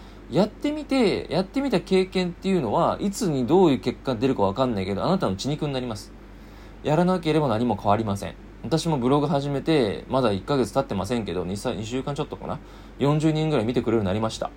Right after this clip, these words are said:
コメントはまだくれません。でも、いいねは一個もらいました。たかだかいいね一個ですけど、すっごく嬉しかったですよ。インドの人だったかな？ね、なんか、インドネシアの忘れちゃったんだけど、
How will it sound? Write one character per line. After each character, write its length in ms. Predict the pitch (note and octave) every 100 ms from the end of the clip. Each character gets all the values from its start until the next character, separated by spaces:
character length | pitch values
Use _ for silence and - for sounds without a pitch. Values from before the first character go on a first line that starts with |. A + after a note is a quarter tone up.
| - - - - - -
コ 100 | D3
メ 100 | F3
ン 80 | G3
ト 120 | F#3+
は 60 | F3
ま 80 |
だ 100 | D#3
く 100 | A2
れ 80 | G#2
ま 100 | G2
せ 80 | G2+
ん。 80 | B2+
で 80 | E3+
も、 80 |
い 160 | A#2+ G3
い 40 | C#3+
ね 40 |
は 100 | G#2+
一 80 | A#2+
個 120 | G2+
も 140 | F2+
ら 80 | F2
い 40 | F2
ま 80 |
し 120 | F#2 -
た。 80 | - - - - - -
た 120 | C3
か 100 | A#3
だ 140 | F3
か 80 | G#2+
い 120 | B2
い 40 | C#3
ね 100 | G#2+
一 80 |
個 140 | B2+ -
で 100 | F2+
す 80 | -
け 80 |
ど、 80 | -
す 280 | F2+ - -
っ 20 |
ご 140 | - G3
く 100 | -
嬉 160 | A2+
し 20 | -
か 100 | F2
っ 20 |
た 100 | -
で 80 | -
す 60 |
よ。 80 | - - - - - - - - -
イ 60 | A#2+
ン 140 | B3+
ド 100 | C4
の 60 | A#2+
人 120 | A2+
だ 60 | G2+
っ 40 |
た 100 | -
か 80 | F2
な？ 400 | F2 E2+ D#2 B1+ - -
ね、 180 | A#2+ B2 A2
な 80 | C3+
ん 20 |
か、 200 | G#2 E2 -
イ 80 | C#3
ン 60 |
ド 60 | F3+
ネ 100 | A3
シ 80 | G3
ア 60 |
の 80 | G2
忘 80 | G#2
れ 40 |
ち 80 | -
ゃ 20 |
っ 20 | D#3
た 80 | E3+
ん 20 |
だ 60 |
け 80 | F#2
ど、 260 | G2 F#2